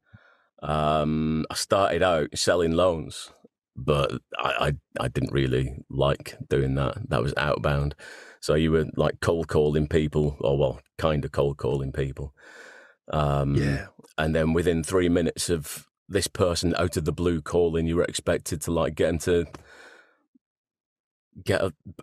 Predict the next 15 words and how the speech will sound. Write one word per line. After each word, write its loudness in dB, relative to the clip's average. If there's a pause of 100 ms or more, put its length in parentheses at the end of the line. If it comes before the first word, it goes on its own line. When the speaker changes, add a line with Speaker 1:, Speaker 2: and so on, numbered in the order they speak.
(120)
Speaker 1:
get 0
a -2
bank -2
loan. -6 (100)
It's -12
like, 0
Speaker 2:
Yeah. 2
Speaker 1:
no, -4 (100)
Speaker 2:
A 0
lot 4
of 2
Speaker 1:
no, 0
Speaker 2:
pressure. 2
Speaker 1:
that's 0
weird. -2